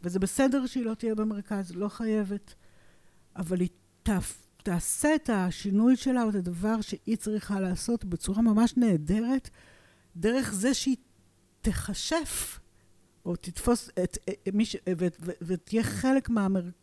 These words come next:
מהמרקחת הזאת, מהקלחת הזאת, אה,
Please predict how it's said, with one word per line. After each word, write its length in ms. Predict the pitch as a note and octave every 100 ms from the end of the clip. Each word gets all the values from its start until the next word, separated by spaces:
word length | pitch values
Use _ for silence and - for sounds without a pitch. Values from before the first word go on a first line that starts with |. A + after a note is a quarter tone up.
| _ F3
מהמרקחת 1500 | F3 D#3+ E3 - - - - F3+ D#3+ - - A3+ - A3+ G#3+
הזאת, 400 | F3 F3 E3 F3+
מהקלחת 920 | E3+ D#3+ - E3+ E3 G#3 - A3+ -
הזאת, 340 | F#3 F#3 F3+ G#3 A#3 - - - _ _ _ -
אה, 240 | E3+ E3+